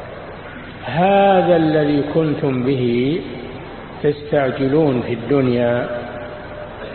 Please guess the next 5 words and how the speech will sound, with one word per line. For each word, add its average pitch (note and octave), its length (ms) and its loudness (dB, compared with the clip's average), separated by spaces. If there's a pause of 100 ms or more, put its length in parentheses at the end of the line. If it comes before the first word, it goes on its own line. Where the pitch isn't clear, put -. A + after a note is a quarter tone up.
(140)
تقولون: D3+ 640 4
"لماذا D#3+ 500 2
لا C#3 100 2
يحصل C#3 460 0
الآن؟ B2+ 480 0